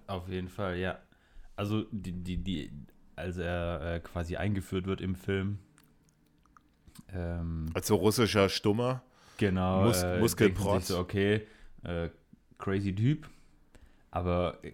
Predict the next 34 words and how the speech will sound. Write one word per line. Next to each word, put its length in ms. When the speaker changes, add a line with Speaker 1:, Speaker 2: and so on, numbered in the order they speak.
Speaker 1:
äh, 380
genau 240
wie 80
du 140
sagst, 260
er 160
fängt 220
dann 100
irgendwann 320
auch 260
an 160
zu 120
reden 240
und 80
wird 140
<laughs> 360
fast 200
schon 140
sympathisch. 680
Ähm, 640
auf 180
jeden 140
Fall 240
toll 200
gespielt, 480
toll, 380
toller 260
Gegner 340
von 200
James 260
Bond, 340
der 160
auch, 240
ähm, 580